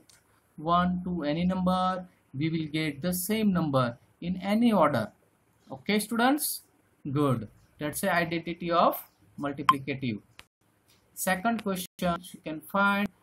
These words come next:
minus thirteen upon seventeen multiplied by minus two upon seven. That means is equal to, they shifted this number to this number, student. See, this number and this number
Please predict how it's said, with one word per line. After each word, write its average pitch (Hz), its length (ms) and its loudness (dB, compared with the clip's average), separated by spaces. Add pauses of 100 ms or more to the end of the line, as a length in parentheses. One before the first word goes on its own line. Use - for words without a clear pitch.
(160)
minus 180 680 -2
thirteen 180 680 0 (180)
upon 196 380 0
seventeen 185 880 -2 (200)
multiplied 180 560 -2
by 202 120 0
minus 196 420 0 (100)
two 196 160 -4
upon 190 300 -2
seven. 190 600 -2 (360)
That 135 240 0
means 147 320 -4
is 180 180 -2
equal 196 400 0
to, 202 280 -2
they 180 100 -2
shifted 208 640 -2
this 214 240 -2
number 208 240 2
to 208 180 -2
this 208 240 -2
number, 185 220 0
student. 139 440 -2 (400)
See, - 220 -6
this 147 300 -4
number 196 260 0
and 190 240 0
this 180 220 -6
number 143 340 0